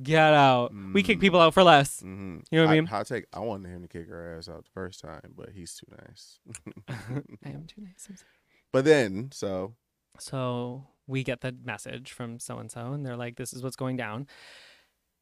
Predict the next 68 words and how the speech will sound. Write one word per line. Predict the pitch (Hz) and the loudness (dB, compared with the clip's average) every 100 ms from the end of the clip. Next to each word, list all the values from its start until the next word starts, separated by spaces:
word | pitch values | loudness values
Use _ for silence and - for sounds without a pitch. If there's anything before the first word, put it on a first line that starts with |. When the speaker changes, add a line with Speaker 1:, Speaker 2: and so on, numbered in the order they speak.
| _ | _
Speaker 1:
And | 165 170 | -2 -2
she | - 202 190 196 160 - | -2 0 2 2 0 -6
took | - - 240 - | -12 -2 -2 -2
pieces | - - 190 202 175 | -12 -2 -2 0 0
of | 156 139 | 0 0
the | |
message | 139 139 151 139 | -2 -2 -4 -6
you | 135 135 | -6 -6
sent | - 120 123 | -6 -10 -10
her | - - - _ _ | -12 -12 -14 _ _
and | 143 143 | -2 -2
sent | 127 147 127 131 | 0 -2 -2 -4
it. | - - - | -14 -14 -16
Speaker 2:
Mm-hmm. | 110 110 101 120 139 _ _ _ | -14 -12 -12 -14 -18 _ _ _
Speaker 1:
It | 170 | 4
was | 160 139 | 4 4
like, | 151 139 - _ _ | 2 0 -2 _ _
how | 147 | 0
do | |
Speaker 2:
Well, | 131 | 2
Speaker 1:
I | |
Speaker 2:
let's, | 131 | 2
Speaker 1:
say? | 135 | 2
Speaker 2:
well, | 123 | 4
Speaker 1:
It | |
Speaker 2:
let's | 180 | 6
Speaker 1:
was, | 208 | 6
Speaker 2:
back | - | 4
Speaker 1:
she | |
didn't | 233 233 | 4 4
send | 233 | 4
the | 185 | 4
message. | 160 147 - 123 - | 4 2 2 -6 -10
She | - - 156 | -10 -6 -4
Speaker 2:
Yeah. | |
Speaker 1:
sent | 117 143 | -2 -4
pieces | - 160 - 123 | -6 -8 -8 -12
of | - - | -12 -12
it. | - | -6
Speaker 2:
Let's | 131 | 2
back | 135 120 | 4 4
up | 104 | 2
a | |
little | 101 95 | 0 -2
bit | 90 | -4
because | 85 92 113 101 92 87 - _ | -6 -4 -2 0 -2 -6 -14 _
she | - | -8
got, | 120 120 | -6 -6
he | |
got | 135 120 | -4 -4
the | 113 | -4
message | 113 113 | -6 -8
about | 104 101 | -6 -6
the | 98 | -6
person | 104 92 98 | -10 -10 -12
saying, | 101 92 | -12 -10
"Oh, | 90 | -10
this | 92 | -12
is | 90 | -12
going | 92 | -12
on | 85 | -10
Discord, | 87 85 85 | -10 -12 -12
blah, | 82 80 | -12 -14
blah, | |
blah." | 82 73 82 | -14 -14 -14
And | - 92 | -14 -10
so, | 101 | -8
like, | 95 87 80 | -6 -8 -8